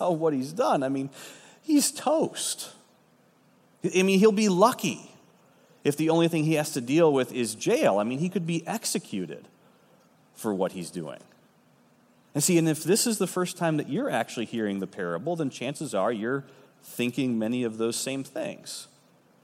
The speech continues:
And see, the reason you're thinking those same things is because Jesus is, in fact, the master storyteller, and Jesus knew how to get his first century audience and his twenty-first century audience to lean in and to be just curious enough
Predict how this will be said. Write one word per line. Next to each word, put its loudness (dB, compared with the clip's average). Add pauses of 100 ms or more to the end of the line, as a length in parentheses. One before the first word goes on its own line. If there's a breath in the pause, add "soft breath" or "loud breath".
(520 soft breath)
And 2
see, 6
the 6
reason 6
you're 6
thinking 2
those 8
same 2
things 2
is 4
because 4
Jesus 0
is, 0
in 0
fact, 0
the -2
master -2
storyteller, 0
and 0
Jesus -2
knew 0
how 4
to 2
get -2
his 2
first 2
century 0
audience 2
and -4
his -4
twenty-first -8
century -6
audience -2 (220 loud breath)
to -2
lean 0
in -4
and -6
to -10
be -6
just -4 (300 loud breath)
curious -2
enough -8